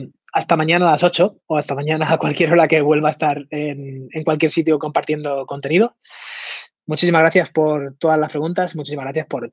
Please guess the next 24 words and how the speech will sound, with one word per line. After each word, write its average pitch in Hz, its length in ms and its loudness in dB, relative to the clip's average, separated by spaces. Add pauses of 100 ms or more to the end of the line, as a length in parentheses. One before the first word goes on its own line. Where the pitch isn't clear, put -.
reservar 147 680 0
esta 143 280 -2
hora 175 160 4
de 147 100 -2
siete 143 280 -4
a 131 100 -4
ocho 143 200 -6
para 135 120 -4
estar 131 160 -6
aquí. 196 300 2 (140)
Gracias - 260 -6
también 135 360 -12 (160)
a 143 80 -4
ti 160 160 2
que 156 60 2
estás 143 220 -4
ahí 135 180 -2
en 123 320 -10
Instagram. 185 460 2 (580)
Estará 165 220 2
guardado 165 260 4
en 156 80 -4
ambos - 500 -10
sitios, 185 580 0